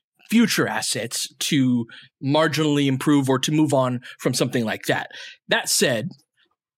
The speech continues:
we still do need to make changes. So first off, I wanna hear your thoughts on the no moves at all at the trade deadline.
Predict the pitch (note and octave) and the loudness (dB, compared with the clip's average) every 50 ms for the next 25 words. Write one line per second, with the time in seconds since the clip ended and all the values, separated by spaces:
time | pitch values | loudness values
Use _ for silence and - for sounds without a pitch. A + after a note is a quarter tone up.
0 | _ _ _ _ _ - D3+ - F#3+ - - C#4 A#3 G#3+ A3 G3+ E3 F3 E3+ G3 | _ _ _ _ _ -4 -2 0 0 2 2 2 4 4 4 4 4 2 0 2
1 | F#3 E3+ F3+ F3+ D3+ D#3 D#3 C#3+ B2 A#2 - - - _ _ - - - - F3+ | 2 2 2 2 2 2 2 2 0 0 -4 -8 -12 _ _ -8 -6 -2 0 0
2 | D#3+ C#3 B2+ G#2+ - F#2+ - - - F#3 F#3 - A3+ - - D4+ B3 - - C3 | 0 0 0 -2 -4 -6 -4 0 2 2 2 0 -2 -2 0 0 0 2 0 2
3 | B2 F#3+ G#3+ B3+ C4 A#3+ - A3 G#3+ F#3+ F#3 - - - - D#3+ D#3 A3 A#3 A#3 | 2 2 2 2 2 0 2 0 0 0 0 -4 -12 -10 -6 0 2 4 2 2
4 | A3 - D3 A#2+ G#2 G#2+ G#2 - - - - - - C#3+ C3+ C3 C3 B2+ B2+ B2 | 2 2 0 2 2 0 -2 -4 -6 -6 -4 -2 0 2 4 4 4 2 2 0
5 | C3 - - - - - - D3+ C3 D#3 D#3 D#3 D#3 D#3 D3+ D3 C#3 C#3+ D3+ D#3 | -2 -4 -8 -20 -20 -16 -10 -4 0 2 2 2 2 2 0 -2 -2 -2 0 2
6 | E3+ G3 G#3 G#3 G#3 F3+ D#3 C#3+ E3+ D#3+ D3 C#3 C3+ B2+ A#2+ A#2+ - C3+ B2+ A#2+ | 2 4 4 4 2 2 2 2 2 4 4 4 4 2 0 -2 -4 -4 -4 -4
7 | - B2+ - C3+ A#2 G#2 G2+ - - F#3+ | -4 -4 -2 -2 -2 -2 -4 -8 -10 -16